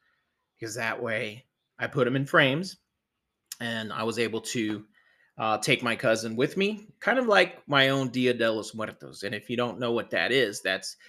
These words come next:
Day of the Dead. That's when you celebrate the dead in your life. Well, I was able to hold my cousin in my, you know, lap. We watched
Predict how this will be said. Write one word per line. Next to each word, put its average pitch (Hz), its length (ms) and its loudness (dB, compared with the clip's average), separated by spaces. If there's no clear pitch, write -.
Day 101 200 -4
of 104 80 -8
the 87 80 -14
Dead. 147 400 6
That's 90 240 -10
when 95 80 -8
you 92 80 -10
celebrate 98 560 -4
the 139 80 -6
dead 156 280 0
in 127 80 -6
your 92 140 -2
life. 78 320 -14
Well, 147 440 -2
I 151 240 0
was 120 180 -2
able 107 280 -2
to 104 340 -8
hold 127 320 -2
my 131 140 0
cousin 127 380 4
in 139 100 0
my, 160 240 0
you 156 80 -2
know, 123 100 0
lap. 117 400 2
We 151 180 2
watched 151 560 2